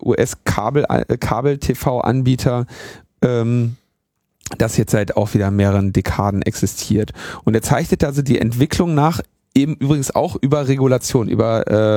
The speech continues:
äh, tatsächlich gesetzgebende und F-C-C-Regulation, wie es, wie quasi, ähm, die Ein-, Markteintrittsbarrieren erhöht wurden und die Macht der Monopole ausgebaut wurde.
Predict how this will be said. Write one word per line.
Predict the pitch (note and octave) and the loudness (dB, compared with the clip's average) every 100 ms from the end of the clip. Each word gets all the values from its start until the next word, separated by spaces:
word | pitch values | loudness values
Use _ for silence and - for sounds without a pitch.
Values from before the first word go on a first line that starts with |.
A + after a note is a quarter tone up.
| G#2+ | 0
äh, | - - - - _ | -4 -18 -18 -20 _
tatsächlich | - B2+ C3+ D3+ C#3 | 0 2 -2 0 -2
gesetzgebende | - A#2+ B2+ - C3 C3 B2+ | 0 0 0 0 0 2 0
und | A2 A2 | 0 0
F-C-C-Regulation, | A2 - A2 - E3 D#3 B2+ A#2+ A2+ - C#3+ F3+ C3 | -2 0 -2 2 2 2 2 2 0 0 0 0 2
wie | C#3 F3+ - | 2 2 2
es, | D3 - - - _ | -2 -2 -12 -20 _
wie | C3 C3 | -2 0
quasi, | D#3+ - C#3 C#3+ C#3 C#3 D3 - - - - - _ | -2 -2 -2 0 0 0 -2 -10 -16 -18 -20 -20 _
ähm, | B2 A#2 A#2 A#2+ A#2 - - | -2 0 0 -2 -4 -6 -2
die | - | 0
Ein-, | A2 C#3+ G3 | 2 0 0
Markteintrittsbarrieren | C3 B2 F#3+ - C#3+ F#3 - F3 - D#3+ E3 D#3 D#3 E3 | 0 0 -2 -2 -4 -2 -2 -2 -4 -2 0 2 2 2
erhöht | - B2 C#3+ F3+ - | 0 2 2 0 0
wurden | F#3 G3+ G#3 | 0 2 0
und | - C3+ C#3 | 0 0 2
die | B2 | 0
Macht | A#2 B2 - - | 2 0 0 2
der | C#3+ C3 | 2 2
Monopole | B2+ C3 B2+ - B2+ B2 | 2 2 0 0 2 2
ausgebaut | - G2+ - G#2+ - - - | 0 -2 -2 -2 -2 -2 -4
wurde. | - - - | -4 -2 -2